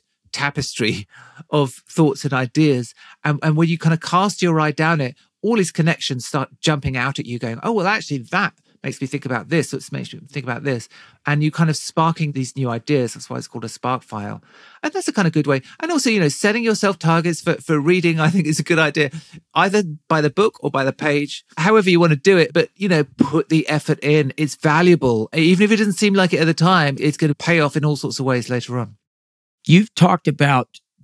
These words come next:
Speaker 2: the journal and Spark Notes and, and sort of just writing all of that down. And a lot of our podcast guests who have been, you know, risen to just phenomenal heights in business leadership. And they've all talked about the importance of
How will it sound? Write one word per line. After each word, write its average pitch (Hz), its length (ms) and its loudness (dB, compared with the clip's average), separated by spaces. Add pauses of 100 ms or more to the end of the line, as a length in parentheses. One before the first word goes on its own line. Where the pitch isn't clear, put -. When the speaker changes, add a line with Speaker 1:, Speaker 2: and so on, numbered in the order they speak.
(540)
Speaker 2:
the 131 200 2
journal 120 580 2
and 107 140 -4
Spark - 440 -2 (140)
Notes 104 500 -2
and, 107 260 2
and 107 160 2
sort 120 180 0
of 107 80 0
just 113 220 -4
writing 113 380 2
all 107 220 0
of 104 160 -4
that 101 280 -4
down. 98 520 -4 (580)
And 127 120 4
a 123 40 4
lot 156 300 4
of 160 140 0
our 143 360 2 (180)
podcast 120 480 0
guests 113 300 -4
who 123 80 2
have 107 140 0
been, 110 360 0
you 107 80 0
know, - 140 -2
risen 127 340 2
to 113 300 -6
just - 240 -4
phenomenal 143 480 2
heights 101 360 -2
in 95 120 0
business 101 400 -2
leadership. 101 540 -2 (420)
And 135 80 2
they've 135 140 0
all 180 140 0
talked - 300 -2
about 147 240 -2
the 135 120 -4
importance 131 720 0
of 113 260 0